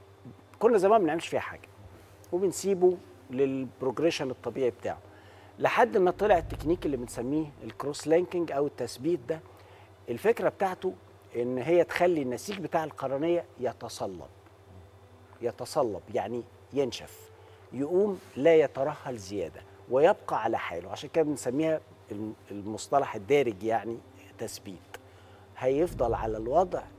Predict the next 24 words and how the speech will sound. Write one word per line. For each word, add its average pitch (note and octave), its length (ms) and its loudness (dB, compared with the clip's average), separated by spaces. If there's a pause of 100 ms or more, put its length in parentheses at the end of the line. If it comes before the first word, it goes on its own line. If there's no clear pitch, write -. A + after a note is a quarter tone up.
اللي G#2 220 -8
هو C3 220 2
فيه E3+ 220 -4
زي C#3+ 200 0
ما A#2 120 -6
هو، G#3 300 2 (400)
وندور E3 1120 4
له D#3+ 120 4
بقى D3 220 4
على C3+ 140 4
طرق E3 340 0 (300)
مختلفة D3 720 2 (160)
للتصحيح A#2+ 840 -4 (400)
زي C3 320 2
زرع B2 260 0
العدسات G2 560 -8
إلى G#2+ 140 -4
آخره. C#3 400 -6 (100)
يمكن B2+ 240 -12
أشرنا A#2 400 -8 (200)
للموضوع G#2 440 -4
ده B2+ 100 -2
قبل G#2 180 -10
كده، E3+ 280 0